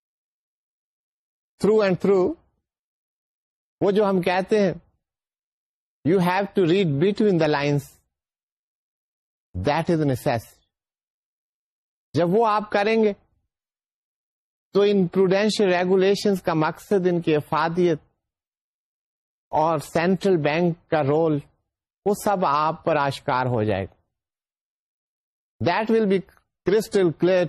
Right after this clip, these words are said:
to you that what is the real purpose of these prudential regulations and why central banks and State Bank of Pakistan being our central bank, they take such measures.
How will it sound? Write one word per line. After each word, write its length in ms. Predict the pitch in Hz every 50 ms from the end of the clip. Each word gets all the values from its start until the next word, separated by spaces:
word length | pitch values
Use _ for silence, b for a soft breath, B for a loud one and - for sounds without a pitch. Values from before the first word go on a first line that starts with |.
| - 185
to 60 | 170 165
you 180 | 156 143 123 123 - _ _ _ _ _ _ _ _ _ _ _ _ - 120
that 320 | 151 156 170 175 - - 120
what 180 | 131 147 170 165 - 185
is 60 | 170
the 120 | 156 156 143
real 280 | 139 156 165 170 160 147
purpose 500 | - - 156 165 165 - - 165 151 139
of 120 | 147 143 131 - -
these 160 | 139 143 143 143
prudential 560 | - 143 143 135 139 135 139 135 - 147 135
regulations 640 | 131 131 127 131 127 127 131 127 - - 127 113 104 - _ _ _ _ _ _ _ _ _ _ _ _ _ _ _ _ _ _ _ _ _ _ _ -
and 200 | - 151 170 180
why 220 | 170 156 160 160 160 - -
central 360 | 160 160 160 151 165 160 156
banks 360 | 147 147 143 139 131 117 - _ _ _ _ _ _ _ _ _ _ _ _ _ _ _ _ _ -
and 260 | 120 131 143 147 135
State 520 | 127 120 - - _ - 147 143 143 143 139
Bank 180 | 143 139 135
of 100 | 143 135
Pakistan 800 | - 139 135 139 135 - 139 131 - - 143 127 127 127 127 120
being 240 | 127 135 135 135 135
our 220 | 127 127 135 139
central 480 | 139 - - 139 131 127 120 - 131 123
bank, 300 | 123 120 117 113 107 104 - _ _ _ _ _ _ _ _ _ _ _ _ _ _ _ _ _ _ _ - 127
they 100 | 147 147
take 240 | - 156 151 147 - - -
such 200 | 143 131 - - 127
measures. 500 | 123 120 117 110 110 107 104 - -